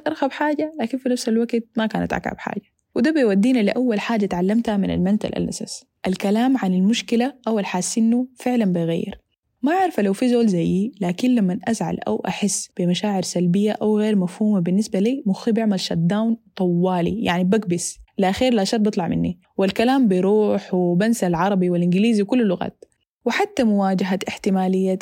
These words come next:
إنه يا أخي تحكي ورياكشن الناس يكون في عكس الحاجة اللي أنت متوقعها، فده شعور ما مريح زيادة بيخليك تاخد الساتر بالنية وما تحكي أصلًا من الأساس. أو حتى فكرة إنه أها مشاكلي اتحلت يعني،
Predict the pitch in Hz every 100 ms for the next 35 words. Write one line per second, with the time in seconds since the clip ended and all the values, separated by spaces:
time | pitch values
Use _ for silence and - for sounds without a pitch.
0 | - 254 226 202 202 196 185 190 - -
1 | 196 185 185 190 - 190 185 208 202 190
2 | - 202 196 233 - 190 190 196 190 208
3 | 190 - 180 175 196 208 330 _ _ -
4 | 220 320 277 254 285 240 247 220 247 -
5 | 190 190 196 247 202 185 - 208 226 -
6 | 214 233 233 - 185 180 - 208 220 214
7 | 190 175 185 190 226 247 247 285 262 185
8 | 208 220 - - - - 180 175 165 -
9 | 175 175 - - _ _ - - 381 403
10 | 370 247 220 220 262 240 202 220 240 233
11 | 208 190 190 240 247 233 190 214 220 294